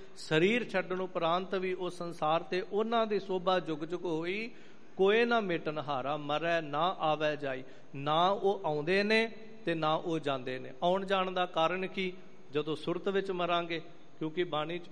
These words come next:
ਭਗਤ ਸਾਹਿਬਾਨ ਜਦੋਂ ਬਚਨ ਕਰਦੇ ਨੇ ਕਿ "ਅੰਤ ਕਾਲ ਜੋ ਲਕਸ਼ਮੀ ਸਿਮਰੈ, ਐਸੀ ਚਿੰਤਾ ਮਹਿ ਜੇ ਮਰੈ", ਕਿ ਜਿਹੜਾ ਅੰਤ ਵੇਲੇ ਲਕਸ਼ਮੀ ਸਿਮਰਦਾ ਹੈ, ਧਨ ਆਦਿਕ ਸਿਮਰਦਾ ਹੈ, ਉਹ ਸਰਪ ਜੋਨ ਵੱਲ ਵੱਲ ਅਵਤਰੈ,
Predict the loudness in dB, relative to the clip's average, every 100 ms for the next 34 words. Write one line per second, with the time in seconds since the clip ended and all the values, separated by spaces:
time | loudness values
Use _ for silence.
0 | -6 -6 -6 -4 -2 -2 -2 -2 -4 -4
1 | -4 -6 -6 -4 -2 -2 -4 -4 -6 -10
2 | -12 -4 -2 0 -2 -4 0 4 4 2
3 | -2 -2 0 -2 -2 -2 -4 -4 -4 -2
4 | -2 0 0 0 2 0 -2 -6 0 0
5 | 0 -4 -4 -4 -2 0 2 2 0 -10
6 | -14 -10 -2 -2 2 0 0 -2 -2 -4
7 | -2 -2 -2 -4 -8 -8 -2 0 0 -2
8 | -2 -2 -4 -4 -2 2 2 0 -8 -2
9 | -2 -2 0 0 0 -6 -8 -8 -6 -4
10 | 0 0 0 -10 -8 -6 -4 -2 0 0
11 | -2 -2 -2 0 2 2 2 0 0 0
12 | -4 -4 -2 -4 -4